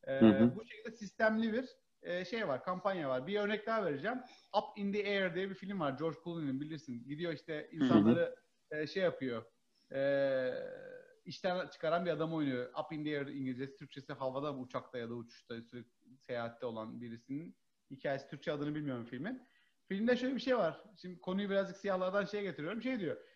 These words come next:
Speaker 1: Her zaman diyor Asyalıların arkasında sıraya gir uçaklarda. Çünkü onlar çok şeydir, verimlidir. Çok hızlı bir şekilde sıradan çıkarlar diyor mesela.
Speaker 3: <laughs>
Speaker 1: Amerika'da bin dokuz yüz altmışlarda sivil, e,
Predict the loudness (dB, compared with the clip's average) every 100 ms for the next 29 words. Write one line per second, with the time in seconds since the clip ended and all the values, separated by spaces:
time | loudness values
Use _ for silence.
0 | 2 4 4 4 2 2 2 0 -2 -10
1 | _ _ 0 0 2 0 2 2 2 2
2 | 2 -2 -4 -6 -4 -2 0 0 -2 -4
3 | -4 -4 -2 -2 0 0 0 -2 -2 -2
4 | -4 -6 _ _ _ -6 -4 -2 0 2
5 | 2 0 -2 -2 -2 -2 -2 -2 -2 -6
6 | -6 -6 -2 0 0 -2 0 2 4 2
7 | 0 -6 -8 -10 -12 -14 -18 -18 -14 -2
8 | -2 0 -4 -4 -4 0 2 2 2 2
9 | 0 2 0 0 -2 -2 -2 -4 -4 2
10 | 2 2 -2 -4 -4 -2 -4 -8 -4 0
11 | 0 0 -2